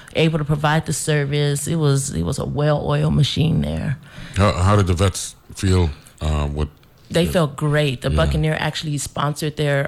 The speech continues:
Speaker 1: um, their housing.
Speaker 2: Mm-hmm.
Speaker 1: So they had, you know, some great, um, housing. So they were actually able to enjoy the island, get some beach time in. Uh, they felt really good about the work that they did and how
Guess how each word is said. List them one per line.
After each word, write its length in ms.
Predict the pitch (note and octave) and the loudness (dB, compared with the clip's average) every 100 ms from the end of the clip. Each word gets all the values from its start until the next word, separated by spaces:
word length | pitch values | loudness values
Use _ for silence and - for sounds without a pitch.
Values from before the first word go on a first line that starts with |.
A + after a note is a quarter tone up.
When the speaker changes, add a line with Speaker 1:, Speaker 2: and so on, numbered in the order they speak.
| - | -2
Speaker 1:
um, 320 | D#3+ E3 D3+ | -2 -2 -4
their 140 | D3 C#3 | -2 -2
housing. 600 | A2+ C#3 C#3+ D#3 D3+ E3 | 0 0 0 -2 -2 0
Speaker 2:
Mm-hmm. 340 | G2+ F#2+ A2 | 4 6 6
Speaker 1:
So 260 | A2+ D#3+ D3 | 4 4 2
they 160 | D3+ | 2
had, 400 | D3+ D3+ C3+ - | 0 0 -2 -2
you 80 | D3+ | -2
know, 160 | C#3 C3+ | 0 0
some 280 | - C#3 C3+ | -2 -4 0
great, 360 | C#3 C#3 - | 0 0 -2
um, 220 | D2+ D2+ | -4 -2
housing. 580 | C#3 D3 C#3+ C3+ C#3+ C#3 | 0 0 0 0 0 0
So 140 | C3+ C#3+ | 0 0
they 100 | C#3+ | 2
were 120 | C#3+ | 2
actually 400 | - - - D#3 | -2 -4 -4 0
able 220 | C#3 D3 | 0 0
to 240 | C#3+ C3+ C3 - - | 2 2 2 -6 -4
enjoy 360 | D3 C#3+ D3+ | -2 2 2
the 100 | C#3+ - | 2 0
island, 420 | D3 C#3+ C#3+ C#3+ | 0 2 0 0
get 100 | C#3+ | -2
some 200 | D3 C#3 | 0 0
beach 260 | D3 C#3+ - | -2 -4 -2
time 340 | D3+ D3+ D3+ | 0 2 2
in. 440 | - D3 C#3+ C#3 C#3 - - - | 2 2 4 2 0 -6 -10 -2
Uh, 160 | D3 | 0
they 120 | C#3+ | 0
felt 280 | D3 D3 C3+ | -2 -2 0
really 220 | D3 C#3+ | 0 0
good 200 | C#3 D3 | -2 -2
about 220 | C#3+ D3+ C#3+ | -2 -4 -4
the 80 | |
work 180 | D3 D3 - | -4 -4 -4
that 120 | - | -2
they 140 | C#3 | -2
did 440 | C3+ D3+ D3 C#3+ C#3 | 0 2 4 2 2
and 180 | D3+ | 0
how 240 | C#3 D3 | 0 0